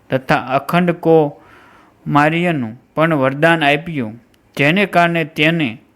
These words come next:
આ નામ અહિલ્યા મળ્યું. કારણ કે અહિલ્યાનો એક અર્થ એ પણ છે, એ જમીન જેનું ક્યારેય ખેડાણ કરવામાં આવ્યું નથી. સ્ત્રીના સદભાગમાં તેનો અર્થ એ સ્ત્રી જેનું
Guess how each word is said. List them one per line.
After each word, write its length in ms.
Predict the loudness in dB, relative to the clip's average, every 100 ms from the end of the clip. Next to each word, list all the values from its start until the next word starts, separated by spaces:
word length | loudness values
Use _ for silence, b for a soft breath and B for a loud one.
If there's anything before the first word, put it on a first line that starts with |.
| _
આ 240 | -2 0 2
નામ 400 | 0 0 0 -4
અહિલ્યા 640 | -8 -4 -2 2 2 0 -6 b b b b 0
મળ્યું. 480 | 2 4 0 -4 -16 _
કારણ 320 | 0 2 0
કે 160 | -4 -6
અહિલ્યાનો 720 | -2 0 0 0 0 0 0
એક 340 | 0 -2 -2 -2
અર્થ 300 | -2 -2 -10
એ 260 | -2 0
પણ 280 | 0 -2 -2
છે, 360 | -2 -4 -6 -10 b b b b b _ -2
એ 140 | 0
જમીન 540 | 0 2 2 4 2 -2 -8 b b b b
જેનું 400 | -2 0 0 -2
ક્યારેય 380 | 0 0 2 0
ખેડાણ 400 | -2 -4 -2 -2
કરવામાં 540 | -2 -2 0 0 0 0
આવ્યું 300 | 0 0 -2
નથી. 460 | -4 -6 -12 -12 _ _ _ -20
સ્ત્રીના 420 | -10 -2 2 2 2
સદભાગમાં 840 | 0 -4 2 2 2 -2 -2 -4 b b b b -2
તેનો 360 | 0 0 2
અર્થ 220 | 0 0
એ 220 | -6 -2 -2
સ્ત્રી 380 | -4 -4 -2
જેનું 480 | 0 0 2 0 -4